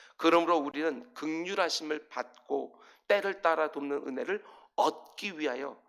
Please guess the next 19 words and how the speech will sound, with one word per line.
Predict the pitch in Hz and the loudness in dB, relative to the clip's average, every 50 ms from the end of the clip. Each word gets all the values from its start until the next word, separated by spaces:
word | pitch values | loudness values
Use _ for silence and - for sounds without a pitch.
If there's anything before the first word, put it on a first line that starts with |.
| _ _ _ - | _ _ _ -4
어떻게 | - 139 139 - 175 - - | -4 -2 -2 -2 -4 -4 -2
하라고 | 151 143 143 139 143 | -4 -4 -2 -4 -4
말합니까? | 131 123 120 123 123 120 120 117 - - 147 175 202 - - - - - - _ - | -4 -4 -6 -6 -10 -12 -14 -12 -8 -6 -6 -6 -8 -10 -20 -20 -20 -20 -20 _ -4
"은혜의 | 139 156 160 165 165 170 170 | -2 0 0 2 0 0 0
보좌 | 165 156 143 - 147 131 | -2 -4 -4 -2 -2 -4
앞에 | 127 - - 175 202 208 - - - - _ - | -4 -6 -6 -6 -6 -6 -8 -16 -20 -20 _ -8
담대히 | - - 139 135 139 135 127 135 151 185 220 240 - - - _ _ | -6 -4 -2 -2 -4 -4 -4 -6 -6 -6 -8 -10 -12 -20 -20 _ _
나아갈 | - 107 - - - - 135 139 - 143 139 139 | -12 -6 -4 -2 -2 0 -2 -4 -4 -6 -10 -8
것이니라." | - 143 127 - - 131 - - - - - - - _ _ _ _ _ _ _ _ | -8 -8 -8 -8 -10 -14 -16 -20 -20 -20 -20 -20 -20 _ _ _ _ _ _ _ _
이게 | - 202 196 190 | -8 -4 -2 -2
바로 | - 175 175 175 - | -2 -2 -6 -8 -10
기도라는 | - - 147 - 165 160 156 143 147 156 | -14 -10 -6 -2 -2 -2 -2 -2 -4 -8
것이지요. | - 123 - - 117 - - 123 123 - _ _ _ _ _ - - - - - | -10 -10 -12 -14 -16 -16 -16 -16 -16 -18 _ _ _ _ _ -20 -20 -20 -10 -6
하나님의 | - 202 202 196 190 185 175 165 - | -4 -4 -4 -4 -4 -4 -6 -6 -6
긍휼하심, | - 151 151 151 151 170 165 139 123 117 - - 123 117 107 _ _ _ _ - - - | -6 -8 -6 -6 -4 -4 -4 -4 -6 -6 -8 -10 -10 -14 -20 _ _ _ _ -16 -8 -4
하나님의 | - 202 202 185 180 185 190 185 - - | -2 0 0 -2 -2 -2 -4 -4 -4 -6
불쌍히 | 156 160 156 - - 180 165 165 175 165 | -8 -6 -6 -2 0 0 2 2 2 0
여기심을 | 135 127 135 143 - 147 143 139 - - | 0 0 -2 -6 -8 -6 -8 -8 -8 -10
바라고 | - - - 147 151 147 147 147 170 202 220 - | -8 -4 -2 0 0 0 -2 -2 -4 -4 -4 -6